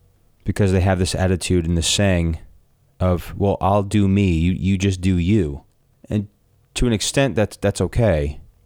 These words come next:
You, you need to make your own decisions. But we have to work together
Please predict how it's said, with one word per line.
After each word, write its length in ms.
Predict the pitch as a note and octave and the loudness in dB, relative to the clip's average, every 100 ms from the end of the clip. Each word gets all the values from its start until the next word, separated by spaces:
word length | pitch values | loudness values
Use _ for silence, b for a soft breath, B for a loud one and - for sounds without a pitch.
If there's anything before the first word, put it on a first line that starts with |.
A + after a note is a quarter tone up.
| _ | _
You, 260 | A2 F#2+ F#2 - | -2 0 -2 0
you 100 | G2+ | 0
need 140 | G2+ | 2
to 60 | G2 | 0
make 180 | F#2+ | 0
your 120 | F#2+ F#2 | 0 0
own 60 | |
decisions. 680 | D#2 - G#2 E2+ C#2+ - - - _ _ _ _ _ | 0 0 0 0 -4 -6 -12 -20 _ _ _ _ _
But 100 | - | -4
we 140 | F2 C3 | 0 2
have 180 | C#3+ - | 2 2
to 100 | G2+ | 2
work 280 | G#2 G2+ - | 2 0 -6
together 560 | - E2+ F2 E2 D2 D2 | -12 -2 0 0 -2 -6